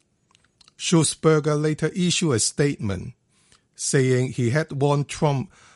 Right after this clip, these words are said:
although the phrase "fake news" is untrue and harmful,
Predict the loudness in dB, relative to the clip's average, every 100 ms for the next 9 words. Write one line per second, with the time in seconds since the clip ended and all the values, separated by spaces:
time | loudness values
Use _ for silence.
0 | _ -2 2 4 2 0 -2 0 2 2
1 | -2 -4 0 0 -2 -2 0 0 -2 -4
2 | -4 -2 -2 0 0 2 0 -2 -4 -2
3 | -2 -2 -4 -6 -10